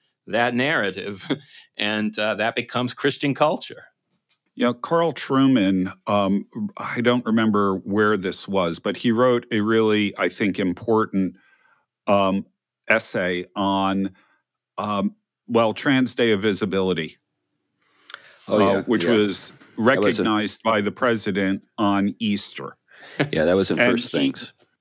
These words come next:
Speaker 2: he connect-, yeah, I thought it might be. He connected this to the sacrilege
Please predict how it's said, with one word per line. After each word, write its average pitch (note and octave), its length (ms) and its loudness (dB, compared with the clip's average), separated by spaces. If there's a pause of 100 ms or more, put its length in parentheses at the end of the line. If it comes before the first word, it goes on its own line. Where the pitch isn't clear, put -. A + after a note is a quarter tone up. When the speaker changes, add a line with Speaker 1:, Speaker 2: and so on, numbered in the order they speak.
Speaker 2:
he C3+ 280 -4
connect-, C#3+ 460 0
yeah, G#2+ 160 2
I G2+ 60 0
thought G#2 220 -2
it F#2 80 -4
might F#2 220 -4
be. E2+ 160 -10 (240)
He C#3 180 0
connected C#3 680 -2
this G2 520 -2 (400)
to B2 720 4 (240)
the G#2+ 120 0
sacrilege G#2+ 1040 0